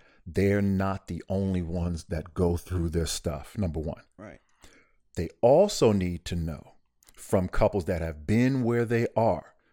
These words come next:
Speaker 1: that there is light at the end of the tunnel. When you're in it,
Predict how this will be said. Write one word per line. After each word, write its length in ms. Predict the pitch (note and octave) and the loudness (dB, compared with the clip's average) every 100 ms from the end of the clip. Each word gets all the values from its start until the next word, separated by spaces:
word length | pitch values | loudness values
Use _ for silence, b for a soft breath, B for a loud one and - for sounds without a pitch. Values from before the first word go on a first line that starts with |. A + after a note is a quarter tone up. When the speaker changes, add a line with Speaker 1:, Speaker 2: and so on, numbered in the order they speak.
| - | -8
Speaker 1:
that 220 | F2 - | -8 -4
there 180 | F2+ D#2 | -4 -4
is 80 | D2+ | -6
light 360 | D#2 E2 F#2+ | -6 -2 0
at 120 | G2 - | -2 -4
the 160 | F2 | -6
end 160 | E2 E2+ | -6 -6
of 60 | |
the 100 | F2 | -8
tunnel. 420 | F2+ - D#2 - _ _ _ _ _ _ _ _ _ _ _ _ _ _ _ _ _ b b b | -10 -10 -12 -16 _ _ _ _ _ _ _ _ _ _ _ _ _ _ _ _ _ b b b
When 160 | F2 | -6
you're 160 | E2+ E2 - | -6 -4 0
in 160 | B2+ | 2
it, 200 | C#3+ - | 2 -4